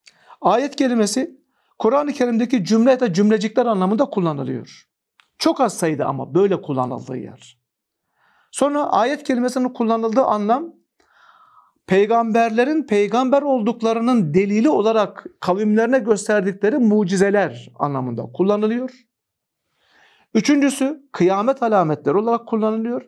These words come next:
ve dördüncüsü ve en çok kullanılanı bu, en çok kullanılanı bu. Diyelim ki bu üç yüz seksen iki taneden tam olarak sayıları söyleyemem ama belki üç yüz tanesi bu dördüncü bölüm için kullanılıyor. Allah'ın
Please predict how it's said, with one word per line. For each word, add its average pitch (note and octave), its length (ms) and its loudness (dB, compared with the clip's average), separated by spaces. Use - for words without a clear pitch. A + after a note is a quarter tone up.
ve E3+ 180 2
dördüncüsü A3 840 2
ve E3 80 0
en C#4+ 300 2
çok - 320 -4
kullanılanı C#3+ 640 -2
bu, A#3+ 320 -2
en B3 180 2
çok - 260 -2
kullanılanı B2+ 580 -4
bu. E3+ 160 -4
Diyelim A3+ 280 -2
ki D#3+ 140 -2
bu G3 120 0
üç - 120 -6
yüz G#3+ 100 -6
seksen G#3+ 320 -4
iki G#3+ 160 -6
taneden G3 440 -6
tam B3+ 180 0
olarak G3+ 220 -2
sayıları F#3 340 0
söyleyemem G3 440 2
ama F#3+ 360 0
belki A#3+ 300 0
üç E4 420 0
yüz F#3+ 160 -4
tanesi E3+ 640 0
bu A#3 100 2
dördüncü G#3+ 520 2
bölüm D#3+ 200 2
için C3+ 200 -6
kullanılıyor. C#3+ 680 -4
Allah'ın A3+ 760 0